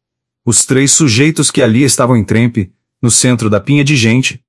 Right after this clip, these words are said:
eram tidos e havidos pelo bom povo fluminense como as três grandes luminárias da epocha.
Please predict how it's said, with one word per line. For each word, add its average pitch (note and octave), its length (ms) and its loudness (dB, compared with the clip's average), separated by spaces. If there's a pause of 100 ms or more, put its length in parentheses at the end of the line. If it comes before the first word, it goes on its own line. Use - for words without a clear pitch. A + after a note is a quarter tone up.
(420)
eram D#3+ 220 2
tidos C#3 420 0
e G#2+ 100 2
havidos G#2 520 0
pelo C3+ 240 0
bom B2 240 0
povo C3+ 400 0
fluminense A#2+ 560 0
como A#2+ 160 2
as G#2 160 0
três C3 240 0
grandes A2 480 0
luminárias G2+ 580 2
da G#2 80 0
epocha. E2+ 540 -2